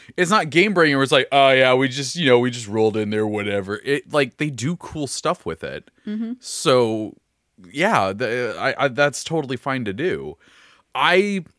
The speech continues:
Speaker 1: think I could give magic items away more often, but my players get so attached to the ones that they have where it kinda
Speaker 2: <laughs>
Speaker 1: becomes their thing.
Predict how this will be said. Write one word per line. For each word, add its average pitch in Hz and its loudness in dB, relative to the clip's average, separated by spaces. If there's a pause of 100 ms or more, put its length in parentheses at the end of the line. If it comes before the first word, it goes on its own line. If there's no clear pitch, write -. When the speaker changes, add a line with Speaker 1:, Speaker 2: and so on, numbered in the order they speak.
(240)
Speaker 1:
think 170 -4
I 151 4
could 131 -8
give 131 -2
magic 131 0
items 127 2
away 110 0
more 101 0
often, 160 -6 (380)
but 123 0
my 123 -2
players 135 -4
get 139 -2
so 123 0
attached - -4
to 131 -4
the 107 -4
ones 98 -6
that 110 -4
they 85 -6
have 95 -6
where 110 0
it 104 -4
kinda 120 -2
Speaker 2:
<laughs> 117 -4
Speaker 1:
becomes 113 -4 (360)
their 101 -2
thing. 139 -4